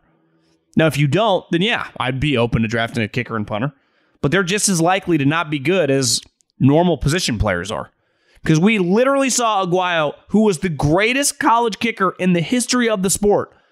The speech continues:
be one of the biggest busts we've ever seen. And part of it with kicking and punting is mental. So if you lose, you know, your confidence or whatever, your career could just be over. But I, I, I like you thinking outside the box there, Chad.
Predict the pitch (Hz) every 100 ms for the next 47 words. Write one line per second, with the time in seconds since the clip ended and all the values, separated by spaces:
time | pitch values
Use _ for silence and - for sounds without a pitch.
0 | _ _ - - 208 208 208 175 127 202
1 | 208 147 131 170 151 - 143 139 139 123
2 | - 127 101 - _ _ - 202 214 285
3 | 285 214 165 196 175 156 160 175 143 104
4 | 113 135 180 208 _ _ _ _ _ _
5 | _ _ - - 156 156 - 165 - 147
6 | 135 180 196 147 - - _ - 151 131
7 | 113 - 175 196 180 190 - 180 180 180
8 | 185 185 - _ _ _ - 123 - 151
9 | 180 135 120 120 127 185 85 - _ _
10 | _ _ _ _ _ _ _ _ _ _
11 | _ _ _ _ _ - 202 240 - -
12 | 214 - 233 269 277 277 226 208 196 185
13 | 175 143 127 127 135 135 143